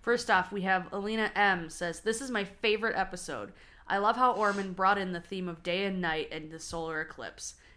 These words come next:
Day and night are opposite of each other, just like birth and death, joy and sadness. Day cycles into night, night cycles into day.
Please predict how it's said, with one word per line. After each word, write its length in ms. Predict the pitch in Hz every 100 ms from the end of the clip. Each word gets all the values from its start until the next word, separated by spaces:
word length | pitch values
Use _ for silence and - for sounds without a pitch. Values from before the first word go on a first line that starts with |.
| _
Day 200 | 202 226
and 100 | 220
night 220 | 196 190
are 100 | 175
opposite 440 | 156 170 196 - 208
of 100 | 110
each 180 | -
other, 300 | 170 156 160
just 320 | 156 185 180 190
like 200 | 175 175
birth 240 | 170 170
and 160 | 165 156
death, 320 | 117 - -
joy 300 | - 165 165
and 120 | 170 170
sadness. 680 | 165 131 131 123 127 - - - -
Day 160 | 185 185
cycles 480 | 190 190 190 196
into 220 | 196 185 190
night, 320 | 165 170 -
night 200 | 165 -
cycles 460 | - 160 175 175
into 240 | 170 170 170
day. 460 | 160 143 143 151